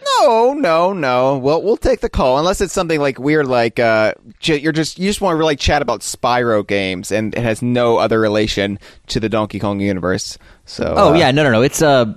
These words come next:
Speaker 2: it, it, it's not that I have anything against Skylanders as a concept or calls about Skylanders. It's the notion that someone who would literally call every single week with a Skylanders question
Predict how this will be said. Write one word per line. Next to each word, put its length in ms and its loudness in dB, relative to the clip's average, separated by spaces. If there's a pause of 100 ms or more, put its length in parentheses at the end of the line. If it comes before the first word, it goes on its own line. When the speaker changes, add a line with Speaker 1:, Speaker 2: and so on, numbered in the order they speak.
Speaker 2:
it, 160 -2
it, 240 -4
it's 160 -4
not 220 0
that 80 0
I 40 2
have 140 0
anything 260 0
against 300 -2
Skylanders 640 0
as 100 2
a 40 -2
concept 600 -2
or 120 -2
calls 360 2
about 280 0
Skylanders. 580 -2
It's 160 -6
the 80 0
notion 300 0
that 100 -8
someone 300 -2
who 100 2
would 120 2
literally 420 2
call 280 2
every 280 2
single 360 0
week 260 0
with 120 -2
a 40 0
Skylanders 540 0
question 400 -2